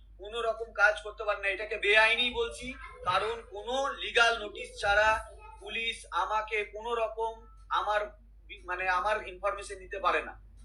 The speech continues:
হ্যাঁ, so এটাই প্রশ্নটা আপনারা করবেন। যদি বলে, "না, লিগ্যাল নোটিশ নেই", যেটা আমি অফিসারকে যতগুলো প্রশ্ন করেছি, একটা প্রশ্নের উত্তর উনি দিতে পারেননি। উনি বলেছেন যে আমার উ-, ঊর্ধ্বতন কর্তৃপক্ষ এটা বলেছেন, আমি ওনাকে বলেছি, "আপনি তাকে বলুন যে নোটিশ করতে।"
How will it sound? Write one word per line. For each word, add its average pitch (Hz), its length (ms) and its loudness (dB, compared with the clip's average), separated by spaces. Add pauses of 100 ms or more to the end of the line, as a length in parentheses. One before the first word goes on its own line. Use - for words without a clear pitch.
(500)
হ্যাঁ, 196 220 2
so 220 260 -2
এটাই 247 320 6
প্রশ্নটা 220 440 -2
আপনারা 208 260 2
করবেন। 196 340 -4
যদি 220 260 0
বলে, 226 220 0
"না, 226 180 6
লিগ্যাল 208 300 2
নোটিশ 208 240 -12
নেই", 202 140 -2
যেটা - 220 0
আমি 214 360 0
অফিসারকে 202 480 -6
যতগুলো 202 300 -6
প্রশ্ন 208 320 -12
করেছি, - 200 -4
একটা 202 240 2
প্রশ্নের 208 340 -10
উত্তর 208 260 -8
উনি - 120 -8
দিতে 196 240 0
পারেননি। 180 400 6 (480)
উনি 208 140 2
বলেছেন 208 420 0
যে 202 140 6
আমার 196 340 8
উ-, 190 380 2
ঊর্ধ্বতন 202 460 -6
কর্তৃপক্ষ 185 540 -8
এটা 175 300 4
বলেছেন, 196 500 2 (240)
আমি 185 220 4
ওনাকে 196 260 -2
বলেছি, 196 260 -2
"আপনি 190 200 2
তাকে 185 220 2
বলুন 196 260 -6
যে 202 100 -2
নোটিশ 175 320 -6
করতে।" - 360 -16